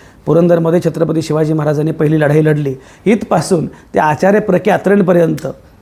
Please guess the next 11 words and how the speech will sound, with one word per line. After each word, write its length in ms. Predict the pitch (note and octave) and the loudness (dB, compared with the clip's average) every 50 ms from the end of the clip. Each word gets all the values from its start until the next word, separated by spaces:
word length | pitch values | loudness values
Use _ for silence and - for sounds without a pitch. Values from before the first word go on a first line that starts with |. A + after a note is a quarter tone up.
| _ _ - - | _ _ -16 -12
असं 140 | - C#3+ F3 | -10 -8 -6
सगळं 260 | - F3 D#3 E3+ F#3+ | -4 -2 0 2 2
आचार्य 300 | F3+ D#3+ - E3+ E3+ F3 | 2 2 2 0 0 0
प्रके 260 | - - D#3+ C#3+ - | 0 -2 -2 -2 -2
अत्रे 160 | E3+ D#3+ F3+ F3 | -2 0 0 0
सासवडचे. 800 | D3+ F3 E3+ - G#3 G#3 F#3+ D3+ - D3 - - - - - - _ _ - | 0 0 0 2 2 2 2 0 -4 -8 -14 -16 -20 -20 -20 -20 _ _ -2
त्यामुळे 280 | G3+ G3+ G#3 A3 B3 | 0 0 2 2 2
असा 120 | G#3+ G#3 B3 | 2 2 0
सगळा 240 | - G3+ F3 F#3+ A3 | 0 0 2 2 2
इतिहास 340 | G3+ - G3 G#3 G#3+ G3+ | 2 2 2 0 0 2
सांगत, 280 | G#3 F#3+ G3+ G3+ F#3+ - | 0 2 2 2 2 0